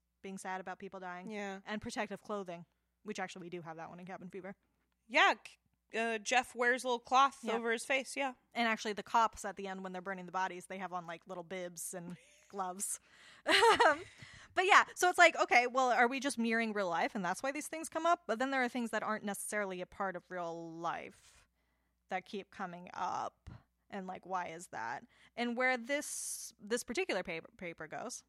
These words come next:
Speaker 2: Mm-hmm.
Speaker 1: from Jorgen Leiber Christensen, he writes, I'm assuming he, they write,
Speaker 2: Yeah.
Speaker 1: um, "It seems far-fetched to talk about enjoyment of descriptions of plagues,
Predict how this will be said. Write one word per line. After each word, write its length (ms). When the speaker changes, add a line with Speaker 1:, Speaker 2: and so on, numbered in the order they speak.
Speaker 2:
Mm-hmm. 100
Speaker 1:
from 240
Jorgen 360
Leiber 340
Christensen, 520
he 240
writes, 840
I'm 100
assuming 320
he, 240
they 120
write, 280
Speaker 2:
Yeah. 240
Speaker 1:
um, 140
"It 180
seems 380
far-fetched 680
to 80
talk 280
about 320
enjoyment 560
of 80
descriptions 520
of 120
plagues, 460